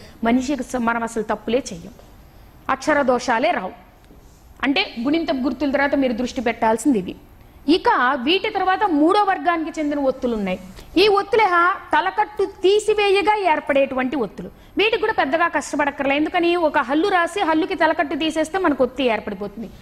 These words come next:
ఏ రకంగా అని చూడండి. గా, గాకి తలకట్టు తీసేయండి, గా ఒత్తు. చా, చాకి తలకట్టు తీసేయండి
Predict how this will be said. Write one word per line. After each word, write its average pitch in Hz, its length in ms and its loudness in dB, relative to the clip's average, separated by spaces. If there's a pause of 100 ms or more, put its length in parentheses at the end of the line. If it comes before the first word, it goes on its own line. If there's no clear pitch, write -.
(140)
ఏ 294 100 4
రకంగా 294 340 -2
అని 277 180 0
చూడండి. 180 260 -2 (1900)
గా, 233 120 2 (720)
గాకి 311 280 0
తలకట్టు 311 360 -4
తీసేయండి, 320 500 2 (1000)
గా 202 80 4
ఒత్తు. 180 300 -10 (2500)
చా, 233 200 2 (1160)
చాకి 320 200 2
తలకట్టు 311 360 0
తీసేయండి 311 480 -2